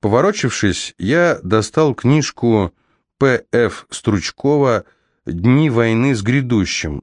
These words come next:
и стал читать с удовольствием. Я люблю историю, особенно новейшую, особенно про переход, про эти великие три послевоенных года, когда старый мир –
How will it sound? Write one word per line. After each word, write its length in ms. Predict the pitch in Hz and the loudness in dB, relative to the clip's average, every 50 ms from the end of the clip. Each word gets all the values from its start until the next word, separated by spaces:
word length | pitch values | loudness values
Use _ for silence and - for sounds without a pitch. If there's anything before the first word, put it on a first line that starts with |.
| _ - | _ -4
и 220 | 90 92 87 87 | -2 0 0 0
стал 320 | 85 - - - 156 156 151 | -2 -4 -2 0 0 0 0
читать 400 | - - 127 - - 98 82 - | -4 -6 -4 -2 -2 -2 -2 -4
с 80 | - | -8
удовольствием. 640 | 85 90 90 87 85 78 73 - - - 65 65 67 _ _ _ _ _ _ _ _ _ _ | -4 0 0 0 0 0 -2 -6 -12 -16 -16 -16 -16 _ _ _ _ _ _ _ _ _ _
Я 180 | - 104 120 127 | -2 0 2 2
люблю 380 | 127 135 135 139 135 117 104 98 | 2 2 0 2 2 2 2 0
историю, 480 | 95 - - 156 165 151 123 104 98 | -2 -4 -2 -2 0 0 2 0 0
особенно 460 | 95 87 - 104 87 92 92 95 95 | 0 -2 -2 -2 0 0 2 2 2
новейшую, 640 | 98 101 107 117 143 175 185 165 - - 101 90 82 - - - - - _ _ _ _ _ | 2 2 2 2 0 0 -2 -2 -2 -2 0 0 0 -2 -6 -20 -20 -20 _ _ _ _ _
особенно 520 | - 92 - - 151 156 156 156 151 147 139 | -2 -2 -2 0 -2 0 0 0 0 0 0
про 260 | - 143 135 135 127 | 0 0 0 0 0
переход, 600 | - - 135 147 165 - - 120 98 80 - - _ _ _ _ _ _ - | 0 0 0 0 0 0 0 0 0 0 -2 -6 _ _ _ _ _ _ -4
про 180 | - 98 104 | -2 0 0
эти 220 | 104 101 87 - 104 | 0 0 -2 -2 0
великие 460 | 104 120 135 135 117 - - 101 90 | 0 0 0 -2 -4 -2 -4 -4 -4
три 240 | - - 117 120 113 | -2 -2 -2 -2 -2
послевоенных 840 | - 95 87 - - 98 95 98 107 117 117 107 101 95 95 90 85 | -2 -4 -4 -2 -2 0 2 2 2 2 0 0 0 -2 -2 -4 -6
года, 320 | 92 120 165 185 151 117 | -2 0 0 0 0 0
когда 380 | 98 - 98 90 90 87 101 95 | 0 0 -2 0 0 0 0 0
старый 420 | - - - - 131 120 107 101 98 | -2 -2 -2 0 0 0 0 0 0
мир – 360 | 104 117 147 170 147 101 | 0 0 0 0 0 -2